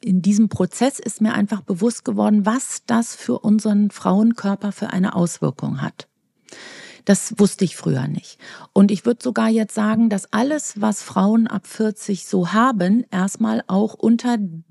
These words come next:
dem Bewusstsein, dass die Hormone dort mitspielen auf dieser Theaterbühne, betrachtet werden müssen. Und ganz, ganz viele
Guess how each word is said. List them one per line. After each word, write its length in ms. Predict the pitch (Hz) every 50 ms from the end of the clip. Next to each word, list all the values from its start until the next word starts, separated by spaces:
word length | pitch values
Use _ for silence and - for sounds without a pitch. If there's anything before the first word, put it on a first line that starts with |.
| 170 165 165 _ _ _ -
dem 220 | 190 190 190 196
Bewusstsein, 960 | 175 202 175 165 226 302 - - - - - - 170 156 151 165 190 220 220
dass 180 | 202 175 -
die 120 | - 190 170
Hormone 520 | 156 185 185 190 214 240 269 269 247 214
dort 360 | 175 - 175 170 175 170 - _ - - - - _ _
mitspielen 800 | - 262 - - - - - _ - 147 131 135 131 156 208 247
auf 160 | 254 180 -
dieser 260 | - 170 151 160 151 -
Theaterbühne, 960 | - - - - 185 196 - - 156 131 131 147 147 147 165 180 208 240 269 - - - - - - - - - - _ _ _
betrachtet 560 | - - - - - 170 - - 170 - -
werden 300 | - - - - 196 -
müssen. 340 | - - - - - - - _ _ _
Und 180 | - 240 247 _ _ _
ganz, 440 | - 262 302 370 440 - - - _
ganz 300 | 285 277 277 320 - -
viele 500 | - - - - 262 254 254 254 254 254